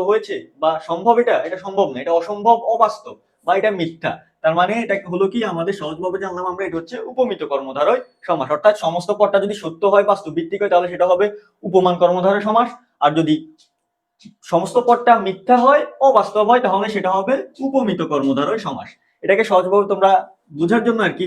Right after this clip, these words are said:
যে এভাবে পড়তে পারো উপমিথ্যা, উপমিথ্যা, অর্থাৎ সমস্ত পদটি মিথ্যা হয়। আবার পরীক্ষা উপমিথ্যা লিখে দিও না, পরীক্ষা উপমিতই লিখতে হবে। মানে আমি বললাম যে সমস্ত পদটা মিথ্যা হয়,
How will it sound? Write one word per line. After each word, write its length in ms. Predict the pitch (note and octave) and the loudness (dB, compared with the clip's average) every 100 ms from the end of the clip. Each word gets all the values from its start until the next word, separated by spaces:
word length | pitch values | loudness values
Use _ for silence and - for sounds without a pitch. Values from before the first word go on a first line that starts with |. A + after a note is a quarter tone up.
| D#3+ | 0
যে 80 | D#3+ D#3+ - _ _ | -2 -4 -14 _ _
এভাবে 300 | E3 E3 E3+ | -4 0 0
পড়তে 300 | F#3+ F3+ - | 0 -2 -2
পারো 180 | F3+ F#3 G3+ | -2 0 0
উপমিথ্যা, 840 | G3 F#3+ F#3+ D3 - _ - G2+ - _ _ _ _ _ _ _ _ _ _ _ _ - | 2 2 2 -2 -8 _ -8 -8 -8 _ _ _ _ _ _ _ _ _ _ _ _ -10
উপমিথ্যা, 540 | C#3+ C#3 F#3 E3 C#3+ C#3 | -6 0 0 0 -2 -2
অর্থাৎ 160 | F3+ | -4
সমস্ত 260 | F3 D#3+ - | -6 -8 -6
পদটি 220 | F3 F3 | -4 -4
মিথ্যা 240 | F3 C#3 C3 | -4 -4 -4
হয়। 100 | C3 | -4
আবার 120 | E3 E3 | -2 -4
পরীক্ষা 240 | D#3+ G3 | 0 0
উপমিথ্যা 280 | F3 D#3 F#3 E3+ | 0 -4 0 2
লিখে 160 | F3 | 4
দিও 100 | F3 | 4
না, 80 | F3+ F3 | 2 0
পরীক্ষা 240 | C#3+ D#3+ D#3 | -4 -6 -8
উপমিতই 360 | D#3 C#3 E3 D#3+ | -8 -4 -2 -2
লিখতে 160 | - | -4
হবে। 200 | D#3 F3 A3+ _ _ _ D#3+ | -6 -6 -8 _ _ _ -8
মানে 140 | F3 G3+ | -6 -6
আমি 100 | G3+ F#3 | -6 0
বললাম 260 | F3 F3+ | 2 2
যে 120 | F#3 C#4 - _ | 0 -4 -4 _
সমস্ত 360 | - F3 F#3 G3 | -4 -2 -2 -4
পদটা 280 | A#3 A3+ C4 B3+ | -4 -2 -2 -2
মিথ্যা 380 | F#3 E3+ A3+ | -4 -4 -2
হয়, 240 | G#3+ G3+ | 0 -2